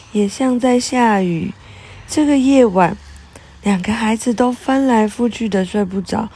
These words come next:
他们一再的从床上爬起来，拿起望远镜寻找佩特纳拉的小房子。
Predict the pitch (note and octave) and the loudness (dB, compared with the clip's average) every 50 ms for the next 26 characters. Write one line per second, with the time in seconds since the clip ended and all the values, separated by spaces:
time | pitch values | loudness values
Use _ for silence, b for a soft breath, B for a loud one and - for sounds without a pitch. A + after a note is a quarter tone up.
0 | B B B B B B B B - D4 D#4 D#4 D#4 D4+ C#4+ C#4 A#3 - D4 C#4+ | B B B B B B B B -2 0 0 2 2 2 2 2 2 2 2 4
1 | A#3+ C4 A#3+ - - A3+ A3 A3 A3 B3 G#3+ A3 A3+ B3+ B3+ B3 A#3 A#3+ G3+ G3+ | 4 4 2 2 0 -2 -2 0 0 0 0 2 2 2 2 2 4 4 2 2
2 | G3 - - G3 F#3+ F#3 F3+ B B B B B B B - - G#3+ G#3+ A#3+ - | 0 0 0 2 4 2 2 B B B B B B B 0 2 2 2 2 0
3 | - - G3+ G3+ G3 A#3 A#3 A#3 A3 G3+ F#3+ F#3 F3+ - A3 A3 A3 G#3+ - - | -4 -2 -2 0 2 2 2 4 2 2 0 -2 -2 -2 -2 -2 -2 -2 -2 -2
4 | G3 G3 F#3+ - G3+ F3+ B B B B B B - - D4 C4 A#3+ G#3+ B3+ B3 | -2 -2 0 0 0 -2 B B B B B B -4 0 2 2 2 4 2 2
5 | A3+ A3+ A#3+ A#3 A3 G#3 G#3 G3+ G3+ G3 G3 F#3 F#3 - G3 F3+ F#3 F#3 - - | 4 4 4 4 4 4 4 2 2 0 -2 -6 -2 -2 -2 -2 -2 -4 -2 -4
6 | E3 D#3 D#3 E3 E3 - - E3+ E3 - | -4 -2 -4 -6 -8 -8 -10 -8 -8 -8